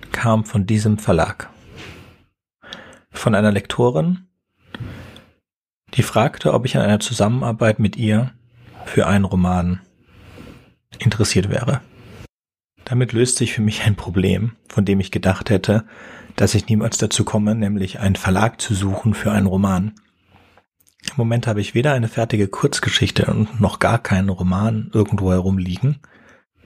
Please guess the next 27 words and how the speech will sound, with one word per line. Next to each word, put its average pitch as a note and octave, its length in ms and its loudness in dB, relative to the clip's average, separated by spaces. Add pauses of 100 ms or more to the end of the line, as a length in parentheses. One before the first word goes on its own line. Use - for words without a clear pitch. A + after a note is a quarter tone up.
(280)
Aber A2+ 160 2
das A2 200 -2
war A2 100 2
in G#2 60 4
der G2+ 80 0
Mail G2+ 200 0
auch F#2 120 -8
gar G2+ 120 0
nicht G2 160 0
gefragt. C#3+ 400 0
Es - 120 -2
ging G#2 120 2
darum, A#2 480 0 (880)
ob G#2 180 2
ich - 140 -2
Lust C3+ 280 0
habe, A2 180 2
mit G#2+ 180 -2 (260)
ihr A2 180 2
zusammen G2+ 720 0
für - 200 0
den G#2+ 160 2
Verlag F2+ 600 0
einen F#2 180 2
Roman F2 360 2
zu - 120 -2
entwickeln. - 520 0